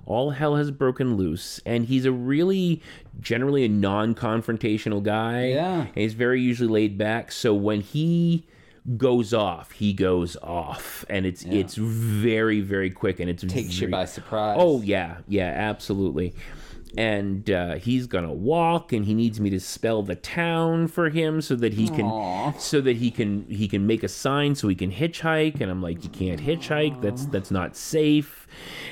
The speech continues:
Speaker 2: Poor
Speaker 1: And,
Speaker 2: guy.
Speaker 1: uh, yeah, I know. And, you know, so I'm dealing with this for about a half an hour or so. And I finally went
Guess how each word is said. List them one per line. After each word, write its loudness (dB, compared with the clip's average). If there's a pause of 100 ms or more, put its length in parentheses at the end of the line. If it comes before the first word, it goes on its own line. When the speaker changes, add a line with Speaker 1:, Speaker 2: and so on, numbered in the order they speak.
Speaker 2:
Poor -2
Speaker 1:
And, -4
Speaker 2:
guy. 0
Speaker 1:
uh, 0
yeah, 2
I -2
know. -2
And, -2 (120)
you 0
know, -6
so 0
I'm 0
dealing 2
with 0
this 0
for -6
about -4
a -8
half -4
an -4
hour -2
or -2
so. -4
And -2
I -2
finally -2
went 0